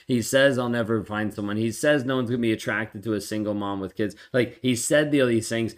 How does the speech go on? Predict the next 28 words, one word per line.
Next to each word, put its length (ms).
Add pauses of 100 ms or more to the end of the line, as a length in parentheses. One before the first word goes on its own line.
(120)
and 100
it 40
starts 340
to 60
make 220
you 120
think 400
that 180
this 300
is 100
the 220
only 360
reality 680
that's 240
there, 260
and 80
it's 240
not. 640 (2750)
But 80
you 80
start 240
to 60
have 100
a 80
fear 240
of 80
being 160
alone, 480